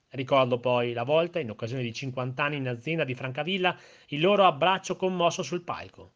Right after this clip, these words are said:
Ti resta impresso, non c'è altro da dire." Questa emozione era contagiosa, Sara lo conferma.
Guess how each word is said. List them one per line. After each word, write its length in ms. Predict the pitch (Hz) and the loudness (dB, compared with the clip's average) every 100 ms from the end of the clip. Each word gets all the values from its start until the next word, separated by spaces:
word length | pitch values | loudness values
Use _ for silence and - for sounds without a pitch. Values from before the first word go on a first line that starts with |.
| _ | _
Ti 100 | - | 0
resta 240 | 185 175 | 0 0
impresso, 540 | 185 175 95 - - 101 | -2 -4 -8 -10 -16 -12
non 120 | 143 | -8
c'è 120 | 135 | -2
altro 300 | 143 98 117 | -2 -2 -4
da 100 | 127 | -4
dire." 360 | 147 92 82 - _ _ _ _ _ _ - | -4 -6 -12 -18 _ _ _ _ _ _ -6
Questa 180 | 127 | 2
emozione 400 | 185 175 - 190 | 4 2 2 4
era 180 | 175 165 | 4 4
contagiosa, 760 | - 160 170 139 101 98 95 98 | 2 -2 0 0 -4 -6 -10 -6
Sara 320 | - 160 165 | 2 2 2
lo 100 | 143 | 0
conferma. 640 | 147 151 - 101 90 87 | -2 -4 -4 -10 -10 -16